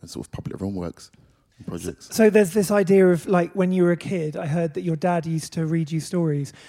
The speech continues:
Speaker 2: and would tell you parables about kind of very big topics, and then you've brought that into your sort of working process.
Speaker 1: That's right, yeah. So when we were young, so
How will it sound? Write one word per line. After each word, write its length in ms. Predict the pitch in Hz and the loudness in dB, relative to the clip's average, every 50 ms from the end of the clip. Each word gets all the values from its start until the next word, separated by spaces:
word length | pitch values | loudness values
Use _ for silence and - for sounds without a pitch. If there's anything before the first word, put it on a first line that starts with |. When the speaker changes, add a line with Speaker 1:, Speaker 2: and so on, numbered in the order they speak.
| - _ - | -20 _ -6
Speaker 2:
and 100 | 185 170 165 | -2 0 2
would 100 | 170 - | 0 0
tell 200 | - 147 180 170 | 0 -2 -2 -2
you 140 | 170 165 156 | -2 -2 -4
parables 760 | - - 175 180 170 170 156 135 151 147 147 147 147 - - - - - - _ - | -2 -2 -2 0 0 0 -2 -2 -2 -2 -2 -4 -6 -8 -12 -20 -20 -20 -20 _ -6
about 420 | - 156 180 165 160 160 - - _ - - | -4 -2 0 0 0 0 -2 -6 _ -12 -4
kind 200 | - 202 185 180 | -2 0 2 2
of 80 | 160 151 - - | 0 -2 -4 0
very 220 | 196 180 175 175 | 0 2 2 0
big 440 | 151 - 175 170 160 135 - _ _ - | 0 0 0 0 0 -2 -6 _ _ -6
topics, 600 | - 185 - - 165 - - - - - - - - - - - - - | -4 -4 -4 -4 -6 -8 -8 -12 -16 -18 -18 -18 -20 -20 -20 -14 -6 -2
and 140 | 170 175 | 0 2
then 300 | 180 180 180 180 185 185 - | 4 4 2 2 0 -2 -2
you've 220 | 185 180 170 147 - | 0 0 0 2 4
brought 260 | 175 185 175 - - | 4 4 4 2 -2
that 220 | 190 175 - - | -6 -6 -4 -2
into 360 | 185 170 175 170 160 - 170 | -2 -2 0 -2 -2 -4 -2
your 540 | 175 170 170 165 165 160 160 160 160 - - _ - | -2 0 0 0 2 0 0 0 -2 -4 -6 _ -12
sort 200 | - - - 170 | -8 -4 -2 0
of 60 | 156 | 2
working 460 | 160 180 175 165 - - 175 170 170 160 | 2 2 2 2 0 -2 -2 -2 -2 -2
process. 720 | - 190 190 185 - - 175 - 170 156 - - - _ _ _ - 110 | 0 0 0 0 -2 -4 -10 -10 -12 -14 -14 -16 -20 _ _ _ -6 -6
Speaker 1:
That's 180 | 107 - - | -6 -4 -4
right, 220 | 117 123 127 101 82 | -2 -2 -2 -2 -2
yeah. 220 | 101 117 113 101 | -2 -2 -2 -2
So 160 | - - 113 | -2 -2 -2
when 160 | 113 120 120 | -2 0 0
we 60 | 120 113 | -2 -2
were 80 | 107 101 | -2 -2
young, 340 | 101 110 110 110 104 98 | -2 0 0 0 -2 -4
so 300 | 92 - 107 98 95 95 | -4 -2 0 2 2 2